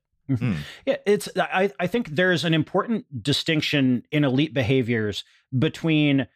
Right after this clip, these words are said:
Speaker 1: being really invested in the idea of being an elite and the idea of basing your elite position on, on some sort of legitimating thing. I think the, what made the Venetian elite,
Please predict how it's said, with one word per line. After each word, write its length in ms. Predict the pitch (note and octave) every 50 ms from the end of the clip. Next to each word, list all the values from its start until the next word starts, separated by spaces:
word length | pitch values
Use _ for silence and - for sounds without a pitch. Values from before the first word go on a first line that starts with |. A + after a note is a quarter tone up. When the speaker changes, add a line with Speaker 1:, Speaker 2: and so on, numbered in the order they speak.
| _ _ _ _ - C3
Speaker 1:
being 320 | A2+ F#3 F#3 F#3 D#3+ B2+ A2
really 260 | C3+ F3+ F#3 G3 F3
invested 500 | E3 C#3+ - - D3 C#3 - - E3+ C#3+
in 80 | C#3+ C#3+
the 140 | C#3+ C#3+ C3+
idea 400 | B2 A#2+ A2 G2 C3+ D#3 E3 D#3+
of 280 | - B2+ B2+ G2+ G2+ G2
being 340 | C3+ C#3 C#3+ D#3+ E3+ F3
an 100 | D#3+ C#3+
elite 560 | B2 A2+ G#2 G2 B2+ F#3+ A3 - - - - - _ _ _ _ _ _
and 580 | - D3 D#3 D#3 D3+ D3 D3 C#3+ C#3 C#3 C3+ B2+ - -
the 160 | C3+ D3 D3+
idea 580 | D3 C#3 B2+ - D3+ D#3 D#3 D3 C#3+ C#3+ C#3 - _
of 480 | D3 C#3+ C#3+ C#3 C3+ C3+ C3 A#2+ - _ _ _ _ _ _ - D#3 A#2
basing 400 | G2 E3 F3 F#3 - - F#3 E3+
your 300 | D#3 C3+ D3 D#3 D3+ D3 - D3
elite 320 | C#3+ C#3 C3+ D3 D3+ -
position 520 | - C#3+ C3 A#2 C#3+ C3 - - C#3+ C3+ C3+
on, 460 | - - C3+ C3 B2+ B2+ B2+ B2+ B2+ -
on 180 | - C#3 C#3 C3
some 180 | - - D#3 C#3
sort 180 | - D3+ C3
of 160 | C3 G#2+ G#2+ A#2
legitimating 600 | B2+ A2+ - C#3+ C3+ C3+ A#2+ A#2+ A2+ A2+ G#2+ G#2+
thing. 320 | - - C3 A#2 G2 F#2 - - - - - - -
I 80 | F3+
think 200 | E3 - G#3+ G#3+ -
the, 240 | D3 B2 D#3+ C#3+ C3+ -
what 200 | D3+ D3 E3 C3
made 160 | D3 F3 G#3
the 60 | F3 C#3
Venetian 420 | B2+ D#3 D3+ E3 D#3 - D#3 C#3+
elite, 380 | C3 B2 B2 C#3 C#3 C3+ -